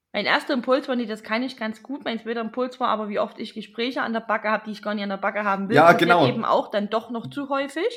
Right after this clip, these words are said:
Speaker 2: D-, d-, das, genau, das gehört ja da rein, ne?
Speaker 1: Mhm.
Speaker 2: Weil du, du könntest, du könntest ja auch einfach sagen,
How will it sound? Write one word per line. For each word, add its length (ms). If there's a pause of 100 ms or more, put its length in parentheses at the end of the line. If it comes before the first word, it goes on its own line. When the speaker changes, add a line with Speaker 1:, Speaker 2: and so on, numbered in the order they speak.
(400)
Speaker 2:
D-, 120
d-, 180
das, 380
genau, 200
das 120
gehört 200
ja 80
da 100
rein, 400
ne? 100
Speaker 1:
Mhm. 520
Speaker 2:
Weil 100
du, 100
du 100
könntest, 300
du 60
könntest 240
ja 60
auch 60
einfach 240
sagen, 500